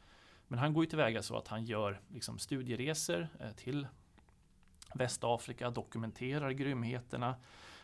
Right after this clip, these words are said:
och, eh, ger ut en bok där det finns en då teckning över hur slavarna packas på, eh, fartygen. Eh, och den här teckningen har vi ju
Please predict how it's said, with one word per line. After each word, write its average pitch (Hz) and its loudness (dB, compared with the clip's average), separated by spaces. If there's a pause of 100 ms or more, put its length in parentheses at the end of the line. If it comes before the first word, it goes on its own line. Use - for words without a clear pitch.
(160)
och, - 0 (260)
eh, 123 -6 (180)
ger 127 -2
ut 113 -4
en 113 -2
bok 160 2
där 120 -2
det - -4
finns 107 -4
en 117 -4
då 104 -6
teckning - -4
över 101 -2
hur 123 -4
slavarna 104 0
packas - -2 (120)
på, - -4 (200)
eh, 67 -6
fartygen. - -2 (1000)
Eh, 123 -2
och 110 -4
den 104 -6
här 110 4 (300)
teckningen - -8
har 113 -4
vi 110 -8
ju 104 -8